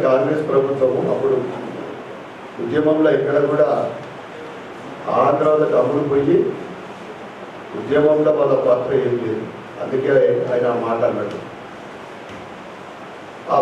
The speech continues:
బలి దేవతను తీసుకొచ్చి ఇప్పుడు తెలంగాణ తల్లి, తెలంగాణ తల్లిని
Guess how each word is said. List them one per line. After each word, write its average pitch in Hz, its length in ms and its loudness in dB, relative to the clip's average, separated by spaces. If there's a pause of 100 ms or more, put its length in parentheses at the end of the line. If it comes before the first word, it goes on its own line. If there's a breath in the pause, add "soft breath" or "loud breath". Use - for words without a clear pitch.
బలి 156 280 4
దేవతను 160 460 6
తీసుకొచ్చి 139 420 0
ఇప్పుడు 135 240 2 (960)
తెలంగాణ 143 480 4 (220)
తల్లి, 120 280 2 (1040)
తెలంగాణ 139 480 4 (180)
తల్లిని 127 500 2